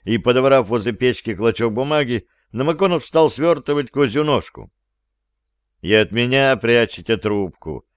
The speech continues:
укоризненно покачал головой генерал.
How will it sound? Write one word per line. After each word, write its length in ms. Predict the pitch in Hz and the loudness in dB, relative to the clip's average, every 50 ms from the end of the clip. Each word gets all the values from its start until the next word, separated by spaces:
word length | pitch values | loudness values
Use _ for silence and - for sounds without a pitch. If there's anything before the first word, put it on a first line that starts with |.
| _ _ _ _ - | _ _ _ _ -10
укоризненно 760 | 90 107 98 - 117 120 120 107 78 98 113 110 110 110 90 | -10 -8 -6 -4 -2 -2 -2 -4 -4 -6 -6 -4 -4 -6 -6
покачал 500 | 107 107 95 117 110 - 113 113 110 104 | -6 -4 -4 -2 -2 0 2 2 2 2
головой 260 | 104 113 110 107 104 | 0 0 0 0 -2
генерал. 540 | 95 107 110 110 107 107 101 90 80 69 | -2 -2 -2 0 2 2 2 2 0 -4